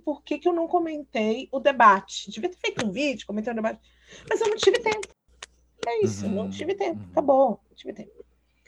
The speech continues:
Speaker 2: Uhum.
Speaker 1: Enfim, e aí, por que que eu comecei a falar que eu não tinha tempo? Ah, porque a gente tava falando da coluna.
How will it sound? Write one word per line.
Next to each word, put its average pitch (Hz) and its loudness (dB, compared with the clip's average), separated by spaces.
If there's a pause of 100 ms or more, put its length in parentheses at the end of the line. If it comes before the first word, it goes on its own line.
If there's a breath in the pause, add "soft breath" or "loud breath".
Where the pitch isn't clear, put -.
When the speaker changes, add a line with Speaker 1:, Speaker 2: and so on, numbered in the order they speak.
(300 soft breath)
Speaker 2:
Uhum. 175 -14
Speaker 1:
Enfim, 240 -4
e 240 2
aí, 254 2
por 285 2
que - 0
que 392 -6
eu 392 -4
comecei 220 -2
a - -6
falar 190 0
que 185 -8
eu 180 -2
não 180 -6
tinha 180 -8
tempo? 214 -4
Ah, 214 4
porque 214 -6
a - -6
gente 208 -4
tava 196 2
falando 196 2
da 196 4
coluna. 214 4